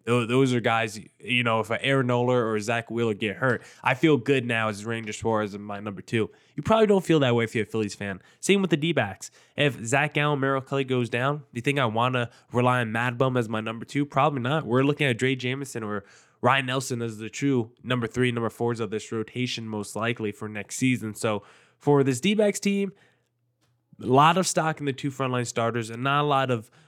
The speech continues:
rotation depth after that, just like this Phillies team that's also in the World Series. So it's not all bad that maybe you don't have a lot of depth after your two frontline starters, because like the Phillies, they're also in the World Series with the same issues.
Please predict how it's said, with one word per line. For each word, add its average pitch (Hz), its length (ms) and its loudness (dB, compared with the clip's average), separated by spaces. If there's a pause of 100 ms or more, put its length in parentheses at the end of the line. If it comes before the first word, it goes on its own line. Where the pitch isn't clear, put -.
(160)
rotation 139 720 2
depth 117 300 -2 (100)
after 151 280 0
that, 139 300 -2
just 151 220 -2
like 127 160 0
this 123 140 -6
Phillies 117 280 0
team 110 220 -10
that's 107 200 -8 (100)
also 120 380 2
in 107 100 -8
the 107 80 -6
World 101 240 -6
Series. 110 260 -2
So 151 120 0
it's 160 100 -4
not 196 160 0
all 170 240 2
bad 123 280 0
that 113 120 -4
maybe 117 160 -4
you 117 60 -4
don't 107 140 -2
have 113 160 -4
a 107 60 -2
lot 107 280 -2
of 98 100 -14
depth 104 280 -8 (200)
after 120 240 2
your 113 160 2
two 120 180 -4
frontline 107 400 -6
starters, 98 520 -6 (360)
because 127 280 0
like 147 160 2
the 147 60 -4
Phillies, 110 460 -2 (100)
they're 107 280 -4
also 113 260 -2
in 104 60 -8
the 98 80 -8
World 95 240 -8
Series 98 320 -6
with 95 100 -8
the 98 80 -12
same 104 260 -4
issues. 151 520 0